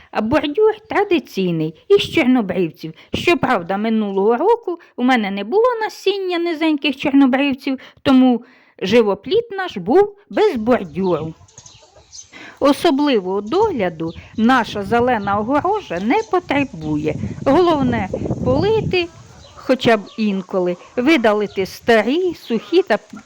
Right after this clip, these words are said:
підмерзлі пагони, провести обрізування кущів після цвітіння.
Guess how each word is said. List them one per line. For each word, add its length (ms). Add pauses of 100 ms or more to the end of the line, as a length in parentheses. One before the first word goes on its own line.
підмерзлі 600
пагони, 680 (300)
провести 580 (160)
обрізування 800
кущів 640
після 380
цвітіння. 840